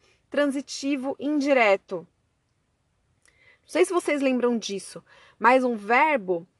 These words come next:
ele pode requerer, ele pode precisar de um, é, de uma preposição. Então, apresentar para.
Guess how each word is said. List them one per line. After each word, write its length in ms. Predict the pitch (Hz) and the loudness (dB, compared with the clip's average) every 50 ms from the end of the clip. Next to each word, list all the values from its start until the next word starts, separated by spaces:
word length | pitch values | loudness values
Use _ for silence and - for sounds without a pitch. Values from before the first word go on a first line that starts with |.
| _ | _
ele 180 | - 226 240 233 | -2 -2 -2 0
pode 320 | - 285 285 285 240 262 | 2 4 4 4 4 0
requerer, 720 | 254 240 254 233 - - 226 196 202 220 240 247 233 202 - | -4 -2 -2 -4 -2 -2 2 4 6 6 6 4 4 0 -2
ele 100 | 208 196 | -4 -2
pode 240 | - 247 247 240 254 | 0 0 0 0 -4
precisar 720 | - 240 233 - - 202 190 190 240 247 247 233 208 190 190 | -6 -6 -8 -6 -8 -10 -4 2 4 6 6 6 4 0 -4
de 440 | 185 180 - - 202 233 254 254 | -6 -12 -12 -8 -4 -2 0 0
um, 380 | 240 240 254 269 262 233 196 190 - _ _ _ _ _ _ _ _ _ _ _ _ | 2 2 2 2 2 0 -2 -6 -12 _ _ _ _ _ _ _ _ _ _ _ _
é, 180 | 202 202 190 190 _ | -2 -2 -2 -2 _
de 220 | - 190 185 190 | -14 -12 -8 -6
uma 160 | 214 220 226 233 | 0 0 0 2
preposição. 960 | - 262 262 - 302 285 262 339 - - - - 247 196 180 170 170 185 - _ _ _ _ _ _ _ _ | 2 2 4 4 2 2 2 -2 -4 -6 -2 0 0 2 2 0 -4 -10 -18 _ _ _ _ _ _ _ _
Então, 220 | _ 262 233 202 196 | _ 2 4 4 2
apresentar 760 | 208 - 247 247 247 220 247 247 247 - - 285 277 311 349 - _ _ | 2 4 4 2 4 4 2 0 0 2 4 6 6 6 4 0 _ _
para. 480 | _ - 240 220 202 190 233 - - - | _ 8 8 10 8 6 4 0 -2 -6